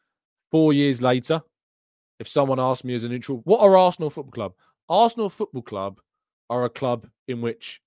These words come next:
expect to challenge and be one of the key competitors for the Premier League title.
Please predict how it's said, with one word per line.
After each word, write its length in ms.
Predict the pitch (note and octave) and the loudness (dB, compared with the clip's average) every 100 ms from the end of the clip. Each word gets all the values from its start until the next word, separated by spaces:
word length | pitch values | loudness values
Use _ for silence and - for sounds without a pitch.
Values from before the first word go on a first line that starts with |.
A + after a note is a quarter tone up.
| _ | _
expect 580 | B2+ - D3 - - - | -18 -4 -4 -4 -12 -20
to 100 | - | -14
challenge 600 | - D3+ A#2 G2+ G#2+ - - | -2 -2 -2 -8 -16 -16 -14
and 120 | A#2+ | -10
be 140 | B2 | -8
one 140 | B2 A#2+ | -6 -8
of 100 | A#2 | -10
the 80 | |
key 220 | A2+ D3+ C3 | -12 -10 -12
competitors 640 | B2+ C3+ A#2+ - G#2 F#2+ | -10 -10 -10 -12 -18 -18
for 140 | - A2 | -20 -20
the 80 | |
Premier 260 | G#2 A#2+ A2 | -10 -8 -8
League 180 | G2+ G2 | -10 -12
title. 480 | A2 G2 - A#2 | -10 -10 -10 -18